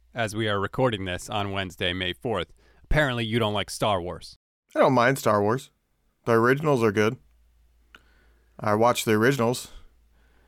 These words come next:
Speaker 2: The, uh, episode one through three are pretty meh, and the new ones are complete and utter dog shit.
Speaker 1: What? I like the new ones. They're okay. They're fun.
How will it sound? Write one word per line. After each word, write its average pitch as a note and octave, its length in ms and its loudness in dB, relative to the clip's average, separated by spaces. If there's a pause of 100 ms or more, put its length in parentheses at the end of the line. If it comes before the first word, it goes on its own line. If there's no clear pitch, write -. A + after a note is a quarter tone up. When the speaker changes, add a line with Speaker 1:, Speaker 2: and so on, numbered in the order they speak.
(260)
Speaker 2:
The, A2 320 0
uh, A2 340 -4
episode B2+ 460 4
one B2 220 4
through B2 160 2
three B2+ 320 4
are A2 340 4 (160)
pretty A2+ 220 0
meh, A2+ 340 2 (540)
and G#2+ 360 2
the G#2 60 0
new A#2 180 2
ones G#2+ 300 4
are G2+ 320 2
complete G#2+ 540 -4 (160)
and G#2+ 100 0
utter G2 220 0
dog G#2 400 -2
shit. - 160 -4 (540)
Speaker 1:
What? G#4 440 2 (540)
I F4 120 2
like D4+ 220 4
the A#3 80 4
new F#3+ 180 6
ones. C4 220 6
They're D4 200 8
okay. A3+ 400 6
They're D4 120 6
fun. A#3 520 4